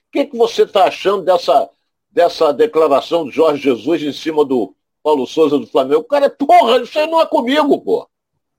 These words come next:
Eu ri, Alex, eu vi essa <laughs> entrevista.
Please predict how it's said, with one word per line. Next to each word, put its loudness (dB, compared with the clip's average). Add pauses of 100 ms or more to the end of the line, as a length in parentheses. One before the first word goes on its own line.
(320)
Eu 4
ri, 2
Alex, 2
eu 2
vi -2
essa 0
<laughs> -
entrevista. -8